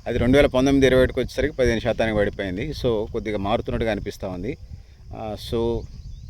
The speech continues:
ఇది ఈ సర్వేల రిపోర్ట్. జాతీయ, నేను ఇచ్చేది కాదు, జాతీయ కుటుంబ ఆరోగ్య సర్వే, భారత, భారత,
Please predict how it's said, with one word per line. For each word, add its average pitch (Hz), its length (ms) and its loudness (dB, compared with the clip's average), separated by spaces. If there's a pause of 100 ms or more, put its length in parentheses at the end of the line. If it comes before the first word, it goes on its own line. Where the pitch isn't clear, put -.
(840)
ఇది 139 160 0
ఈ 113 140 0
సర్వేల 113 340 0
రిపోర్ట్. 98 320 -8
జాతీయ, 135 360 2
నేను 123 180 0
ఇచ్చేది 120 280 0
కాదు, 123 180 4
జాతీయ 123 340 2
కుటుంబ 113 300 -4
ఆరోగ్య 107 580 2
సర్వే, 104 280 -2
భారత, 110 480 0
భారత, 107 380 -4